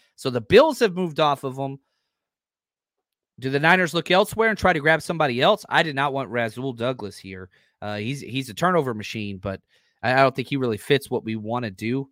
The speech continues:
Uh, I remember him out of West Virginia. He was with the Eagles for a while. Yeah, this is interesting. So, you know, if, it seems like they wanted a certain price and the Niners and Bills wouldn't budge.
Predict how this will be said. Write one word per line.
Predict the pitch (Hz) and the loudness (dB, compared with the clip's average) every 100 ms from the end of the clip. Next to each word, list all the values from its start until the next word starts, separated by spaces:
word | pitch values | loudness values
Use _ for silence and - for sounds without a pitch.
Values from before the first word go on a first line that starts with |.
| - | -8
Uh, | |
I | 101 110 113 | -6 -2 -2
remember | 120 120 110 | -2 -4 -6
him | 123 | -6
out | 117 107 | -6 -6
of | |
West | 107 117 | -6 -6
Virginia. | - 98 127 127 127 117 _ | -10 -8 -6 -4 -6 -6 _
He | - | -8
was | 113 | -8
with | 117 - | -8 -10
the | 101 - | -10 -10
Eagles | 123 131 123 117 | -6 -2 -2 -4
for | 113 101 | -4 -4
a | |
while. | 95 117 135 110 95 95 _ _ _ _ _ _ _ _ _ _ _ _ _ - - | 0 2 4 2 -2 -12 _ _ _ _ _ _ _ _ _ _ _ _ _ -20 -6
Yeah, | 117 160 | 4 6
this | 156 165 | 6 2
is | 156 170 | -2 -2
interesting. | 170 143 - 104 92 | -2 -4 -6 -8 -10
So, | - 123 113 101 _ _ - | 0 2 2 0 _ _ -4
you | 113 | 4
know, | 120 | 6
if, | 113 | 6
it | 95 101 _ _ _ | 2 -14 _ _ _
seems | - - 175 175 160 | -10 -2 0 0 6
like | 165 160 - | 6 6 2
they | 127 151 | 4 4
wanted | 165 170 165 | 6 4 2
a | 143 | 0
certain | - 170 156 | 0 -2 -2
price | - 160 180 - | 2 4 4 2
and | 113 113 101 107 | -6 -8 -10 -8
the | 113 | -2
Niners | 127 160 160 - - | 2 2 2 -2 -6
and | 143 180 151 | -4 -2 0
Bills | 165 185 175 | 2 2 0
wouldn't | 160 175 120 | -2 -4 -4
budge. | 120 160 220 214 - | 0 2 2 -2 -16